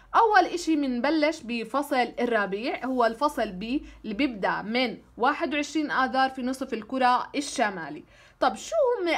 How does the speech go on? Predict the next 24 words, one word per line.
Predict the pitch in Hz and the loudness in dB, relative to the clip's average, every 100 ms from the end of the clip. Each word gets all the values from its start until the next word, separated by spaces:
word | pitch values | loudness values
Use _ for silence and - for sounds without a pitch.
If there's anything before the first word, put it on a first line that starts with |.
| - | 2
أبرز | 349 339 302 302 302 - | 0 4 4 4 0 -4
التغيرات | 247 233 240 240 240 269 277 285 | -2 0 0 -2 0 2 2 0
اللي | 240 214 | -6 -6
بتحدث | - 320 277 254 - | -4 -4 -2 -4 -4
في | 220 233 | -8 0
هذا | 247 254 | 2 2
الفصل؟ | 233 196 180 220 349 - - - - - | -2 -4 -6 -4 -6 -8 -20 -20 -20 -4
طبعًا | 277 233 233 247 247 - | 2 4 6 4 -2 0
أبرز | 403 403 349 277 | 0 0 -2 -2
التغيرات | 269 285 254 262 247 247 285 349 - - | -2 0 0 0 0 2 2 0 -4 -6
إنه | 349 247 | -2 -2
بيمثل | 208 220 226 - 320 | -2 -6 -6 -4 -2
لي | 277 202 | -2 -2
المرحلة | 208 294 330 330 | -2 -2 -2 -4
الانتقالية | 311 302 311 311 320 294 254 196 190 | -4 -6 -6 -6 -2 -2 -2 -6 -12
من | 196 | -8
فصل | 208 330 339 | -4 -4 -4
الشتاء | 339 339 339 349 359 - | -8 -6 -2 -2 -2 -2
إلى | 311 240 | -2 -2
فصل | 285 302 | -4 -6
الصيف، | 302 180 175 | -6 -6 -6
يعني | 202 220 | -8 -4
بنقولنا | 247 226 269 202 180 | -6 -4 -6 -4 -6
من | 202 233 | -4 -4